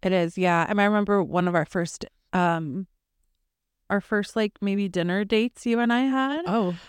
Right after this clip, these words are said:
Speaker 1: as friends
Speaker 2: Diego
Speaker 1: was,
Speaker 2: Pops?
Speaker 1: I feel like, no, it wasn't Diego Pops. It was after that. It was at one of the, uh, I think it was, was it, wasn't Neighborly. What's the other one?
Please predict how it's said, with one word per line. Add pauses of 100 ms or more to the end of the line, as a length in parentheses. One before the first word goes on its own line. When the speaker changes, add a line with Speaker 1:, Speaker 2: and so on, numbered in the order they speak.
(260)
Speaker 1:
as
friends
Speaker 2:
Diego
Speaker 1:
was,
Speaker 2:
Pops? (340)
Speaker 1:
I
feel
like,
no,
it
wasn't
Diego
Pops.
It
was
after
that.
It
was
at
one
of
the, (580)
uh, (100)
I
think
it
was, (120)
was
it,
wasn't
Neighborly.
What's
the
other
one?